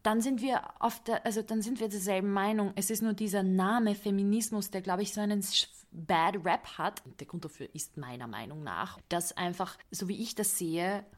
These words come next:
haben diese Leute meist nur Extrem-Views vom Feminismus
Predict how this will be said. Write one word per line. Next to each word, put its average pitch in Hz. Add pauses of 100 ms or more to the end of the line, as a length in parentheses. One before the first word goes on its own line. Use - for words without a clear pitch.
(120)
haben 185
diese 196
Leute 180
meist 185
nur 208
Extrem-Views 190 (100)
vom 196
Feminismus 190